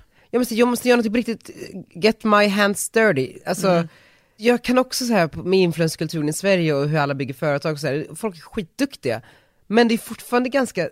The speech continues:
Speaker 1: det är ju ingen brain surgery direkt.
Speaker 2: Nej.
Speaker 1: Det är ju ingen som verkligen liksom kavlar upp ärmarna och gör alla de här sjuka grejerna man måste göra om man ska bygga ett Nike exempelvis.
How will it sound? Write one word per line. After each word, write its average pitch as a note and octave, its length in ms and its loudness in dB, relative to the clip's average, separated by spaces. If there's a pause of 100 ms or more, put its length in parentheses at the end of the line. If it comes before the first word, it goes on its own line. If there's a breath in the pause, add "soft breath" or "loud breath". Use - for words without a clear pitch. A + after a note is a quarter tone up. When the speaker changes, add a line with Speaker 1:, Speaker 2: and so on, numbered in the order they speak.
Speaker 1:
det D#3+ 140 -12
är - 20 -8
ju A3+ 60 -2
ingen G#3 200 2
brain B3 320 2
surgery B2 440 -4
direkt. A2 200 -8
Speaker 2:
Nej. E3+ 400 -4
Speaker 1:
Det G3+ 80 -6
är A3 40 -2
ju A3 60 -2
ingen A3+ 260 4
som A#3 180 2
verkligen F3+ 440 2
liksom D#3 400 -2
kavlar F3+ 320 -2
upp F3 200 0
ärmarna E3 560 0
och - 280 -6
gör C#3+ 220 2
alla C#3+ 200 0
de C#3+ 100 0
här C3+ 80 -4
sjuka E3 400 -6
grejerna D3+ 200 -2
man C3+ 120 0
måste C#3+ 280 -4
göra D3 100 0
om D3 80 0
man D3 100 -2
ska C#3+ 120 -10
bygga C3+ 200 -6
ett - 80 -10
Nike D3 360 -2
exempelvis. G#2 520 -10